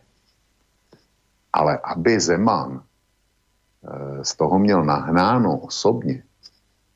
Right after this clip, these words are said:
že, eh, bude podroben impeachmentu,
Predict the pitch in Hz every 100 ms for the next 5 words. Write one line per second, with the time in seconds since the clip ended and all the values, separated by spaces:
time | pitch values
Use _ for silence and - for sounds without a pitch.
0 | _ _ _ _ _ _ _ _ - 67
1 | 80 73 69 - _ _ _ _ - 67
2 | 65 65 65 - - - 78 120 - 80
3 | 71 80 80 73 67 73 - - - -
4 | 139 131 -